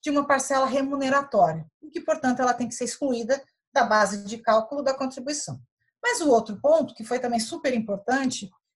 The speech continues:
no cenário em que o Supremo abre a sua discussão para incorporar dis-, eh, questões de política pública, especificamente política de gênero, o Supremo também ele faz referência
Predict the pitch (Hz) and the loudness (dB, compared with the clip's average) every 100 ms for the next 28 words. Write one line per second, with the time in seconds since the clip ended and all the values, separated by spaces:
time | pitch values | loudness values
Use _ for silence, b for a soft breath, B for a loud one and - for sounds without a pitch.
0 | _ 247 247 247 233 220 220 214 226 220 | _ 0 4 4 6 4 2 -2 -6 -8
1 | 226 - 208 196 185 175 _ _ - 240 | -8 -2 0 2 0 -4 _ _ 4 8
2 | 320 247 214 202 190 - 233 214 196 - | 8 6 2 2 2 -2 -2 -2 -4 -8
3 | 214 - 196 175 - 226 285 269 240 208 | -8 -2 -2 -2 2 6 6 4 2 0
4 | 214 202 190 170 b b b _ 196 220 | 2 4 4 0 b b b _ -10 -6
5 | - 208 208 208 196 214 - 254 233 185 | 0 4 6 4 2 -2 2 4 2 0
6 | 214 - - 214 214 285 285 - 190 127 | -6 -6 -4 -2 2 2 0 -2 -2 -2
7 | - - 269 220 214 - 185 - 226 233 | -8 -4 -2 -2 -4 -4 -4 -4 -8 -8
8 | - 226 220 220 208 208 - - 190 185 | 0 0 0 -4 -8 -8 -10 -10 -8 -6
9 | 190 269 247 190 - _ _ _ _ 311 | 0 2 2 0 -8 _ _ _ _ -6
10 | 320 349 302 302 320 294 269 285 285 - | -2 6 6 6 4 4 4 4 2 2
11 | 302 311 311 294 294 269 233 247 - 269 | 6 6 6 2 4 4 2 -2 -6 -8